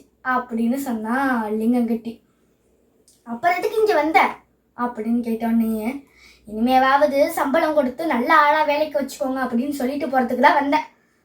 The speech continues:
அப்படின்னு சொன்னான். "அடப்பாவி, உண்மையாதான் உனக்கு ஞானப்பால் கிடைச்சதா?" அப்படின்னு கேட்டாரு தவசி பிள்ளை.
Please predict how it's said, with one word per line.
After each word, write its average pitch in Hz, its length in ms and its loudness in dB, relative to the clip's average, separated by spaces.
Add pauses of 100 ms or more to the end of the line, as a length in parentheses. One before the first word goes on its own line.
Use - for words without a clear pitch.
(120)
அப்படின்னு 220 400 -6
சொன்னான். 226 400 -10 (520)
"அடப்பாவி, 330 880 -6 (100)
உண்மையாதான் 427 520 4
உனக்கு 302 280 -2
ஞானப்பால் 285 420 -4
கிடைச்சதா?" 240 440 -4 (560)
அப்படின்னு 233 440 -6
கேட்டாரு 214 380 -6
தவசி 226 340 -8
பிள்ளை. 214 260 -6